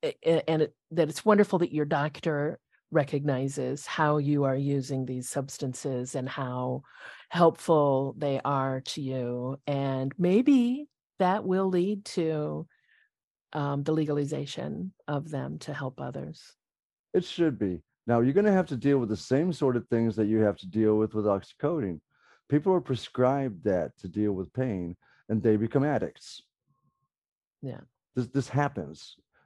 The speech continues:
Speaker 2: It's part and parcel of the, of the bargain you make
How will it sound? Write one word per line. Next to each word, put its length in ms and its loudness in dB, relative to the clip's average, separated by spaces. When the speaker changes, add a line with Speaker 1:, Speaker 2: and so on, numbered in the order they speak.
Speaker 2:
It's 140 -2
part 320 -2
and 160 -4
parcel 560 0
of 300 2
the, 340 2
of 160 -2
the 80 0
bargain 640 2
you 180 2
make 300 0